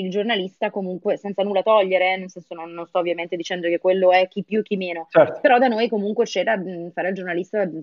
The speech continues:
Speaker 1: da-, nel giornale locale, eh, nella televisione locale, o al massimo arrivare comunque, non lo so, al giornale di città che poteva essere quello di Brescia, eh, e, e via discorrendo. Però non, anche se sognavi in grande, non c'era questa cosa del, "Ma sì, io posso fare questi studi e arrivare là."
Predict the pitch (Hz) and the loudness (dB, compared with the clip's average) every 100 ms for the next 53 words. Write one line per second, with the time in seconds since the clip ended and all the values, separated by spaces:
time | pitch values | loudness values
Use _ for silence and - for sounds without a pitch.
0 | - - 143 135 - 165 156 156 151 135 | -14 -14 -12 -6 -6 -4 -6 -4 -2 0
1 | 170 240 226 220 240 240 247 - 175 175 | 2 4 4 4 2 2 -2 -4 -6 -6
2 | 180 160 185 180 180 214 180 220 190 160 | -10 -8 -8 -8 -4 -2 -2 -2 0 2
3 | 175 208 220 _ _ - 214 233 214 202 | 0 -2 -6 _ _ 2 4 4 2 -2
4 | - 233 233 214 190 180 196 185 190 220 | -4 -4 -2 -2 0 0 -2 -6 -6 -8
5 | 190 170 214 170 180 196 208 190 180 202 | -8 -6 -2 -2 -2 -2 -2 0 0 0
6 | 202 180 175 - 208 - 180 185 185 180 | -2 -4 -6 -8 -4 0 0 0 -4 -4
7 | 170 170 208 170 208 190 190 - 208 196 | -4 -4 -6 -4 0 0 0 -2 -2 -2
8 | - _ - - - _ _ - 175 160 | -4 _ -18 -18 -20 _ _ -8 -6 -4
9 | 160 160 156 - - 175 160 180 170 175 | -8 -12 -14 -16 -10 -6 -2 0 0 0
10 | 185 180 165 156 156 156 _ _ _ - | 0 2 0 0 -4 -6 _ _ _ -20
11 | - - 262 294 233 226 214 214 185 240 | -2 4 4 4 0 -2 -2 -4 -2 -2
12 | 269 247 240 240 254 269 247 254 262 262 | 0 -2 0 0 2 2 2 2 2 4
13 | 277 269 190 226 214 - 254 247 226 208 | 6 4 0 -8 -8 -4 -2 -2 -4 -8
14 | 214 202 202 208 196 196 196 196 185 - | -8 -6 -6 -4 -4 -4 -4 -6 -8 -10
15 | 220 311 302 254 285 311 269 262 247 254 | -4 2 2 2 -2 -2 0 2 2 0
16 | 247 214 302 254 220 214 202 175 - | -4 -4 -2 0 0 0 -2 -4 -6